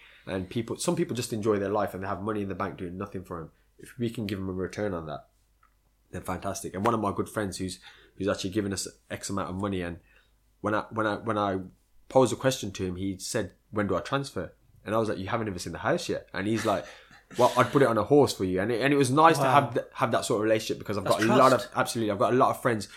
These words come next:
Speaker 1: who would come out for that. And I remember twelve months ago when I first went into it, they were always sort of saying, "Let's jump on a deal." But for me, it was, "Let me just work it myself first." I had a bit of money. I
Speaker 2: Yeah.
Speaker 1: said, "Let me play around with it,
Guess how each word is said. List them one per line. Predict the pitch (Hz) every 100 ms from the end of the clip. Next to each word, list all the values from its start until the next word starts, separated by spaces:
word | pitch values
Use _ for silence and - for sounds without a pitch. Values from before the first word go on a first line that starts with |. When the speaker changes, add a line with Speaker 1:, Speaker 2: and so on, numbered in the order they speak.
| -
Speaker 1:
who | -
would | 104 101
come | - 110
out | 113 -
for |
that. | 123 139 - - - -
And | 107
I | 113
remember | 117 135 127 120
twelve | - 120
months | 117 104
ago | 107
when | 104
I | 101
first | 127 113
went | 110 110
into | 104 98
it, | -
they | 101
were | 104
always | 107 107 107 101 - - -
sort | - 78
of |
saying, | 107 104
"Let's | 104
jump | 110 98
on | 98
a |
deal." | 92 98
But | - -
for | 104
me, | 113 107
it | 92
was, | 95 - _ _
"Let | - 110
me | 123
just | 120 -
work | 107 110 107
it | 104
myself | 104 95 101 92 -
first." | - 92 -
I | 95
had |
a | 101
bit | 131
of | 117
money. | 107 107 -
I |
Speaker 2:
Yeah. | 120
Speaker 1:
said, | 107
"Let | 113 127
me | 123
play | 113 117 110
around | 107 104
with | 104
it, | 110 -